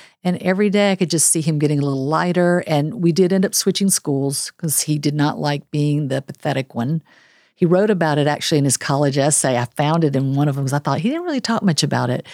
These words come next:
'cause he doesn't like to talk about his dad's death. He likes to talk about being a thriver.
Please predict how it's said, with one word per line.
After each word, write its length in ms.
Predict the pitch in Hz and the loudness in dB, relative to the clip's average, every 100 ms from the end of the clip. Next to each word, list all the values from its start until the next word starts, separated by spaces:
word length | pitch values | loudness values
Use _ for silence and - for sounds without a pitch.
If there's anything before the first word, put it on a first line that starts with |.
| - - - | -20 -18 -6
'cause 120 | - | -2
he 80 | 220 | 0
doesn't 220 | 254 240 | 2 2
like 220 | 185 - | 2 0
to 60 | - | -2
talk 280 | 165 151 | -2 -2
about 220 | 156 151 143 | -2 0 0
his 120 | 139 | 0
dad's 380 | 139 131 139 131 | 0 0 0 0
death. 480 | 131 127 123 131 | 0 0 0 -4
He 160 | - 180 | 0 2
likes 320 | 196 190 160 | 4 2 -2
to 80 | 165 | -2
talk 320 | - 139 139 | -2 -2 -2
about 400 | 143 123 131 165 | -2 0 -2 -2
being 480 | 139 131 127 127 123 _ _ _ _ | 0 2 0 -2 -8 _ _ _ _
a 60 | 127 | -6
thriver. 720 | - 147 120 147 160 220 302 | -2 0 0 0 0 -2 -4